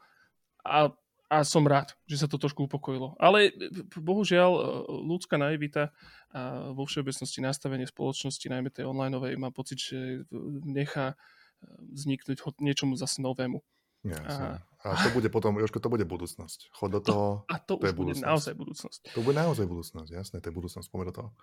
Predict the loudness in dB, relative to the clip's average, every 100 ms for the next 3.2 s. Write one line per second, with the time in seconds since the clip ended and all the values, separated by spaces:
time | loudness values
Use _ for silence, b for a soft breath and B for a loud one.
0 | B B -4 0 2 4 4 6 4 4
1 | 0 -2 -4 -6 -6 -8 -8 -10 -14 -6
2 | 2 2 2 -4 -6 -8 -16 b b 4
3 | 4